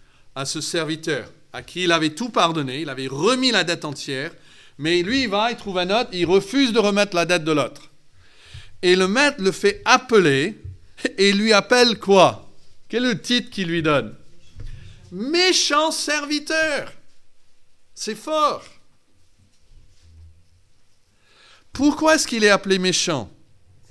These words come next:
Est-ce qu'il a fait quelque chose d'illégal ? Absolument pas. Tout ce qu'il a fait, c'est réclamer ses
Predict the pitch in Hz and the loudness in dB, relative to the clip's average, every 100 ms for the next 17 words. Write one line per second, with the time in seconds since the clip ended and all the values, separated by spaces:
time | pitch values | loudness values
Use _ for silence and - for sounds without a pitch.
0 | - - - 180 220 - 277 254 247 220 | -20 -12 -4 0 0 0 0 0 0 -4
1 | 214 190 175 - 175 - 147 127 135 156 | -2 -2 -2 -4 -8 -6 -4 -4 -6 -10
2 | - - - - - - - - 104 101 | -18 -20 -20 -18 -18 -20 -20 -20 -2 4
3 | 143 139 123 110 104 - - - - - | 4 4 0 -2 -6 -14 -18 -18 -16 -16
4 | - - - - - - _ - - - | -18 -18 -18 -18 -20 -20 _ -20 -20 -20
5 | - - - - - - - _ _ - | -20 -20 -20 -20 -20 -20 -20 _ _ -20
6 | _ _ _ _ _ - 151 - 170 147 | _ _ _ _ _ -16 -14 -12 -8 -8
7 | 123 113 - 202 147 _ _ _ _ _ | -8 -12 -12 -14 -16 _ _ _ _ _
8 | _ _ _ _ _ _ _ _ _ _ | _ _ _ _ _ _ _ _ _ _
9 | _ _ _ _ _ _ _ _ _ _ | _ _ _ _ _ _ _ _ _ _
10 | _ _ _ _ - 254 - 247 196 160 | _ _ _ _ -10 -8 -6 -4 -4 -4
11 | - 139 147 - 123 107 117 160 - 143 | -6 -6 -6 -6 -6 -6 -8 -8 -8 -8
12 | 120 113 107 123 147 - - 117 127 135 | -8 -8 -8 -10 -8 -8 -6 -4 -4 -4
13 | 151 | -8